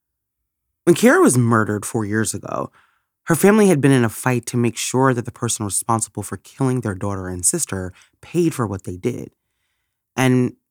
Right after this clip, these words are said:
they were so close to getting justice, but just a few weeks ago, they saw that justice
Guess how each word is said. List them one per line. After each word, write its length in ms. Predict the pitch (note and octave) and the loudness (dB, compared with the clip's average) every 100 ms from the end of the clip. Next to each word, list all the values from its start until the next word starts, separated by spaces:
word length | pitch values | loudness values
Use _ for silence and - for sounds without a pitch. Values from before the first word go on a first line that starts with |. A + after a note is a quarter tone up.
| _ - | _ -2
they 80 | D3+ | 0
were 140 | E3 | 2
so 420 | - - - E3+ | 2 2 2 0
close 480 | C#3+ - - F3 - | 0 -8 -4 -2 -2
to 100 | - | -4
getting 280 | A2+ C3 G2+ | -2 -2 -2
justice, 680 | D#3 D3 - E2 - - - - | -4 -6 -8 -12 -12 -12 -10 -2
but 180 | A2+ G2+ _ _ _ _ _ _ - | -2 -2 _ _ _ _ _ _ -2
just 240 | E3+ - | 0 0
a 40 | E3 | -2
few 200 | - D3+ | 2 2
weeks 280 | B2 C#3 - | 2 -2 -2
ago, 400 | G3 G#3 G#3 G3+ _ _ _ _ _ _ _ _ | -2 0 -2 -8 _ _ _ _ _ _ _ _
they 120 | C3+ | 0
saw 240 | D3+ C3 A2+ | 0 0 0
that 200 | B2 B2+ | 0 -2
justice 600 | E3 D#3+ - F3 - | -4 -4 -4 -2 -2